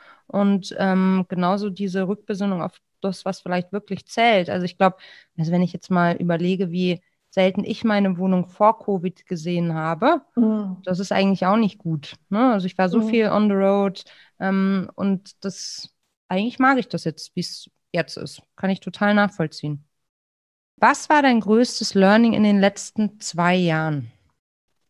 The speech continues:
Speaker 2: Ich glaube, früher mein größtes, äh, quasi Missverständnis war, dass ich hab mir andere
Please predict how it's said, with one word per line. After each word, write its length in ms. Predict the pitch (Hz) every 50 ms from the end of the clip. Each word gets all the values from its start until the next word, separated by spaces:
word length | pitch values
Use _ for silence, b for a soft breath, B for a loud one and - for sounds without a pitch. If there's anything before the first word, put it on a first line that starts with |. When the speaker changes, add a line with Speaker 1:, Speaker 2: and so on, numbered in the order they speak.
| _ _ _ _ _ _ _ _
Speaker 2:
Ich 120 | - 190 -
glaube, 300 | - 214 220 220 226 226
früher 600 | 226 - - 240 226 240 233 226 220 214 214 -
mein 460 | 208 202 196 196 196 202 208 220 220 208
größtes, 1000 | - 185 208 220 214 214 - - 202 196 196 196 196 190 - - - - _ _ _ 302 _ _ _ _ _ _
äh, 40 | 294 302 302 311 - - - - - - _ _ - - - - -
quasi 280 | - - 214 202 202 - -
Missverständnis 840 | 220 208 220 277 - - 262 240 - - 214 208 208 190 202 202 196 -
war, 380 | 196 196 196 190 185 202 220 214
dass 240 | 208 196 - - - - - _
ich 100 | - -
hab 120 | 208 -
mir 320 | 220 214 214 214 - - - _ _ _
andere 800 | 202 202 214 220 220 226 220 214 208 202 196 180 - - -